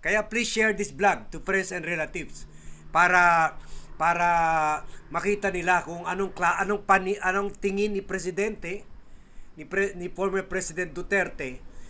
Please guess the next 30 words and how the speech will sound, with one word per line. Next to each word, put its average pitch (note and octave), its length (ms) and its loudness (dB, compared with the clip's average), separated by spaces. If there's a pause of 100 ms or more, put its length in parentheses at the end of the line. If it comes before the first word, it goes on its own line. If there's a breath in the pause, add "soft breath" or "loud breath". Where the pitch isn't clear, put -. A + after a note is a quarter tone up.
(120)
sa - 160 -4
mga F#3+ 320 0
vloggers D#3+ 840 0 (320 loud breath)
or F#3 180 -2
yung F#3 160 0
mga F3 220 -6
chuchuan F#3 580 -2
niya C#3+ 160 -4
na E3 400 -4 (400 loud breath)
sumusuporta F#3 920 -4
pa E3+ 100 -4
rin E3+ 140 -8
sa - 180 -6
kudeta. F3 640 -4
At, E3 220 -6 (100)
ah, D#3 240 0 (360 loud breath)
dito G#3 320 -2
nga A#3+ 160 2
inamin F#3 480 0
niya, G3+ 180 2
medyo E3 640 -10
pahina E3+ 480 -4
na D#3+ 160 -4
yung, D3 400 -8 (400 loud breath)
yung D#3+ 200 -6
poli-, E3+ 360 -6 (100)
yung D#3+ 320 -8 (380 loud breath)
political E3+ 560 -4
star C#3 400 0
niya. C#3+ 260 -6